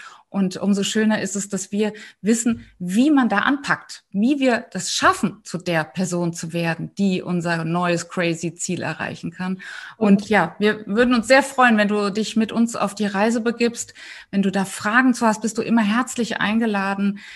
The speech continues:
Speaker 1: äh, dir auch ein Startgespräch zu holen, um einfach mal auszuloten, ja, wie, wie geht das denn?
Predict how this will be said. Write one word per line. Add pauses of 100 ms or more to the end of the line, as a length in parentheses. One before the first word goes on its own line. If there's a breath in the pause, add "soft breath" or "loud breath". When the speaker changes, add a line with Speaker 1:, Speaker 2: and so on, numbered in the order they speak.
(140 loud breath)
Speaker 1:
äh,
dir
auch
ein
Startgespräch
zu
holen,
um
einfach
mal
auszuloten,
ja,
wie,
wie
geht
das
denn?